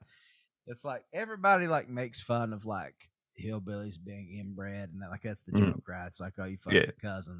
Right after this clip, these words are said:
Speaker 1: or whatever, whatever.
Speaker 2: Mm.
Speaker 1: And it's like, if you grew up in the nineties, the two biggest sex symbols of the nineties were Prince William and Prince Harry,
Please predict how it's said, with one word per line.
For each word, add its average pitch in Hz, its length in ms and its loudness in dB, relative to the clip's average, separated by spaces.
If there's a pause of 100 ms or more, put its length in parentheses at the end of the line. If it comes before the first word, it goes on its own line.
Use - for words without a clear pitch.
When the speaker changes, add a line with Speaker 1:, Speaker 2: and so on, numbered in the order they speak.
(160)
Speaker 1:
or 78 60 -14
whatever, 80 300 -10
whatever. 60 260 -20 (300)
Speaker 2:
Mm. - 240 2 (160)
Speaker 1:
And 170 80 -8
it's - 160 -10
like, 160 200 6 (1120)
if 151 160 -8
you 233 120 -4
grew 214 220 6
up 202 160 4
in 160 100 2
the 139 80 -2
nineties, 139 720 4
the 110 80 -8
two 165 260 2
biggest 143 420 0
sex 147 280 4
symbols 117 400 -2
of 98 140 -6
the 104 60 -10
nineties 113 640 0
were 104 200 -4
Prince - 380 0
William 123 460 2
and 104 100 -6
Prince 120 280 0
Harry, 123 420 4